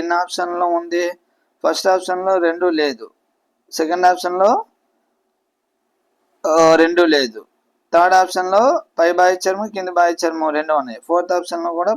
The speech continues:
పై బాహ్య చర్మం, కింద బాహ్య చర్మం ఉంది. నెక్స్ట్ సి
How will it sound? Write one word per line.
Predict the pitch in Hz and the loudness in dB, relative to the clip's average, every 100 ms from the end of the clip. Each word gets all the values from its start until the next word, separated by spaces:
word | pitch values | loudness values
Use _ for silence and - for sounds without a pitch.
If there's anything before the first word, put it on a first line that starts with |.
| 180 | -2
పై | 170 | -2
బాహ్య | 165 170 165 | 0 0 -2
చర్మం, | 170 175 | -8 -8
కింద | 160 156 | -10 -6
బాహ్య | 160 156 151 143 | -4 -2 -4 -6
చర్మం | 156 151 143 | -8 -8 -8
ఉంది. | 123 113 _ _ _ _ _ _ _ _ _ _ _ _ _ _ _ _ _ _ _ _ _ _ _ _ _ _ _ _ _ _ 127 | -8 -14 _ _ _ _ _ _ _ _ _ _ _ _ _ _ _ _ _ _ _ _ _ _ _ _ _ _ _ _ _ _ 0
నెక్స్ట్ | 160 - 170 | 0 4 4
సి | - 190 | 4 4